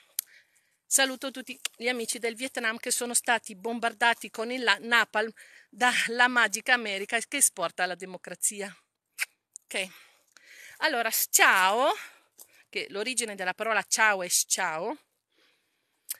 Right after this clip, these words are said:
e si usa molto in veneziano, che il veneziano è una lingua, eh. Il veneziano è una lingua, come il napoletano è una lingua.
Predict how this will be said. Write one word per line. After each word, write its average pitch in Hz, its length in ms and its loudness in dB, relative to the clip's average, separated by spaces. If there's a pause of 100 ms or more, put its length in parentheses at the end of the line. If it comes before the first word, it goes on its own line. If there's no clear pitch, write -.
(340)
e 208 420 -2
si - 160 0
usa 233 220 -4
molto 214 560 -6
in 190 200 -12
veneziano, 214 1000 0
che - 120 -12
il 196 60 -12
veneziano 214 520 -4
è - 20 -10
una 196 200 -6
lingua, 190 580 -2
eh. 240 100 -2 (1500)
Il 214 160 -12
veneziano 240 600 -4
è 202 40 -12
una 220 120 -6
lingua, 196 500 -8
come 247 300 -8
il 214 60 -10
napoletano 226 800 -4
è 285 40 -6
una 254 140 -6
lingua. 170 480 -12